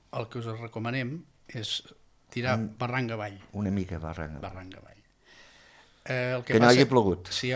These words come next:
Speaker 1: si ha plogut,
Speaker 2: <laughs>
Speaker 1: eh,
Speaker 2: No passareu.
Speaker 1: a, a vint,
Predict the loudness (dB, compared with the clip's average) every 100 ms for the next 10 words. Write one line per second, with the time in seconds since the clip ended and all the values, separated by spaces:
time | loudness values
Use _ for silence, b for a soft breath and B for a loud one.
0 | -4 0 4 4 4 4 2 0 -8 -2
1 | 0 0 0 -2 -4 -2 2 4 4 4
2 | 4 2 2 0